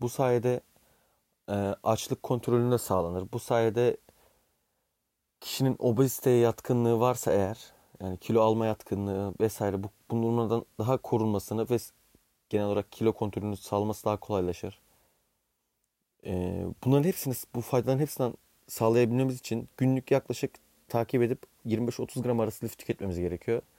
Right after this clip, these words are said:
Yirmi beş gu-, otuz gram arası lif tükettiğimiz takdirde bu faydaların hepsinden optimum şekilde faydalanırız ve buna yönelik, e, bazı minerallerin emilim sorunları, şikayetleri varsa eğer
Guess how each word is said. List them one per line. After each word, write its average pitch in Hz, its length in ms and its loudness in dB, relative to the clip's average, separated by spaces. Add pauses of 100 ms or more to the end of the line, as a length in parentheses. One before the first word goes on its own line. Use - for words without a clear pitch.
(380)
Yirmi 117 160 0
beş 135 100 -4
gu-, - 260 -4
otuz 135 240 -4
gram 127 200 2
arası 113 280 0
lif - 160 -8
tükettiğimiz - 440 -4
takdirde 117 440 -4
bu 120 40 -10
faydaların 120 400 0
hepsinden 120 360 -4 (680)
optimum 113 360 -2
şekilde 95 300 -2
faydalanırız 120 760 0 (220)
ve 120 180 2 (720)
buna 131 120 4
yönelik, 117 460 0 (240)
e, 98 720 -4 (180)
bazı 117 300 0
minerallerin 113 520 2
emilim 113 380 2 (300)
sorunları, 110 460 0
şikayetleri 104 540 -4
varsa 120 280 -2
eğer 110 300 -2